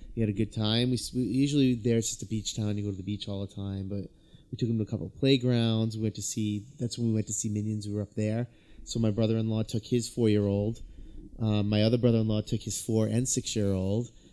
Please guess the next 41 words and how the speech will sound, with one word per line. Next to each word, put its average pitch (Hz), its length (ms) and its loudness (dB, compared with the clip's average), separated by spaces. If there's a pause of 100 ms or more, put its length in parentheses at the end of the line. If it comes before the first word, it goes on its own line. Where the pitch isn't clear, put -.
(260)
and 104 160 2
my 104 140 0
mother-in-law 104 440 0
came 101 240 -2
with 98 120 -2
us, 107 200 -2
and 104 80 -2
we 101 100 0
all 98 140 0
went 98 160 -4
together, 101 340 -4 (180)
and 107 140 -2
it 147 120 -6
was 104 380 -8
a 107 100 -4
blast. 107 680 -6
The 101 60 -10
boys 104 300 0
had 104 100 -4
a 98 40 -6
good 101 180 -10
time. 107 340 -4 (580)
Um, 110 480 -2 (1700)
you 147 120 4
know, 147 80 6
it's 135 120 4
just 160 160 2
like 143 200 4
you 135 80 -2
guys 135 220 6
said, 131 180 6
it's 110 180 0
like 123 140 0
finding 120 400 2
something 113 240 0
to 107 80 0
do, 110 260 4
Children's 110 320 -2
Museum, 104 800 0
the 110 80 0
beach, 113 680 0